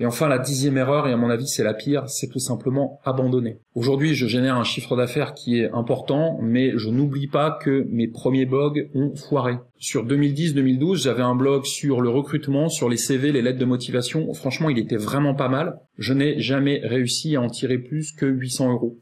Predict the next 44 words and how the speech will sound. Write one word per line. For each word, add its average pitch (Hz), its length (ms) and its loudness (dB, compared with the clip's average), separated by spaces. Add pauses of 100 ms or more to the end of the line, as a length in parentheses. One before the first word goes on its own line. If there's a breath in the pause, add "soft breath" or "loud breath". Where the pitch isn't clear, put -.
(120)
J'aurais 123 240 0
pu 139 120 -2
me 135 60 2
dire 143 200 2
à 131 60 2
l'époque, 139 460 0
le 131 140 2
blogging, 131 340 0
ça 131 160 -2
fonctionne 127 380 -2
pas, 131 180 0
c'est 131 160 -2
n'importe 123 400 -2
quoi. - 320 -6 (160)
Et 127 180 0
heureusement 156 680 2
que 139 280 2
je 127 140 0
n'ai 123 120 2
pas 127 280 0
abandonné. 120 420 0 (540)
Parce 127 180 -2
que 151 120 0
j'avais 127 540 2
en 139 120 0
réserve 135 360 2
un 113 100 0
petit 151 260 -2
blog 147 200 2
sur 147 160 -2
le 127 80 2
tir 131 200 -6
sportif, 160 640 -4
je 113 140 -6
me 123 40 -2
suis 127 200 -2
servi 131 440 0
des 127 200 0
échecs 131 500 -2
sur, 123 600 -2
euh, 107 180 -2
mes 107 160 -2
premières 135 480 -2
tentatives 131 600 -2